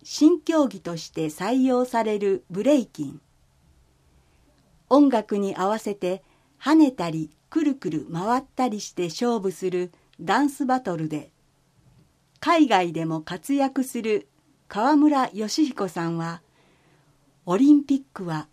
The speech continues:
最初で最後のチャンスと新たな目標に意欲を見せます。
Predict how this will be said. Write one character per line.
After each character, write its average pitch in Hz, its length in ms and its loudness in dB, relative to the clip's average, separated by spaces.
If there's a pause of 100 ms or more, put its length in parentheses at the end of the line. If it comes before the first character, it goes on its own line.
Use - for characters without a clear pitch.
最 247 340 -2
初 302 200 -2
で 294 160 -2
最 311 320 0
後 190 120 -4
の 156 160 -4
チ 214 140 -8
ャ 240 100 -2
ン 220 60 -8
ス - 260 -16 (760)
と 226 220 -6 (560)
新 302 260 2
た 180 160 -6
な 156 160 -4
目 170 300 -4
標 240 320 -4
に 208 240 -8 (260)
意 262 100 4
欲 254 400 0
を 139 120 -10
見 147 160 -12
せ 160 180 -6
ま 156 160 -6
す。 - 220 -20